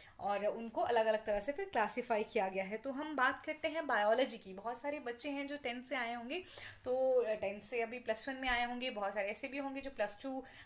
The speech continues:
वाले प्लस वन का देख रहे होंगे, बहुत सारे ऐसे भी होंगे जो कि अपना ट्वेल्थ complete कर चुके हैं और, अ,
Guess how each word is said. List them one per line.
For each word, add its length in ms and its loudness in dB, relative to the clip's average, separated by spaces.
वाले 180 4
प्लस 280 -4
वन 100 -6
का 140 0
देख 200 -4
रहे 100 -4
होंगे, 140 -4
बहुत 240 0
सारे 220 0
ऐसे 220 -2
भी 100 -6
होंगे 280 -2
जो 120 -4
कि 180 -4
अपना 240 0
ट्वेल्थ 220 -4
complete 380 -8
कर 120 2
चुके 340 -4
हैं 240 -4
और, 320 4
अ, 320 8